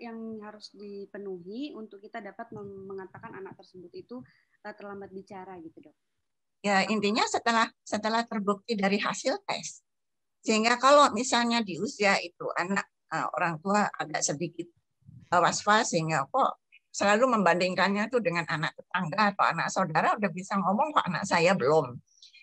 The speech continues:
Speaker 2: Kalau kita dapatkan di usia satu tahun misalnya, ambang dengarnya bagus, eh, kemudian reseptif tidak begitu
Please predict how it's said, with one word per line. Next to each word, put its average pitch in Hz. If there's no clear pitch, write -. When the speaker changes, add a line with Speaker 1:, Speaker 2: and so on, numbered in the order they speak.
Speaker 2:
Kalau 370
kita 240
dapatkan 208
di 185
usia 196
satu 202
tahun 175
misalnya, 135
ambang 185
dengarnya 151
bagus, 143
eh, 151
kemudian 170
reseptif -
tidak 160
begitu 170